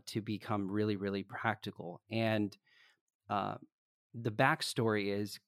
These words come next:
God has a blueprint for prosperity, and it is holistic, and it covers every area of our life. And the church and, uh, society has adopted,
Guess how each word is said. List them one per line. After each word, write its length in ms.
God 260
has 540
a 80
blueprint 720
for 280
prosperity, 880
and 500
it 240
is 280
holistic, 600
and 140
it 120
covers 480
every 300
area 340
of 120
our 120
life. 460
And 440
the 80
church 580
and, 380
uh, 340
society 600
has 180
adopted, 600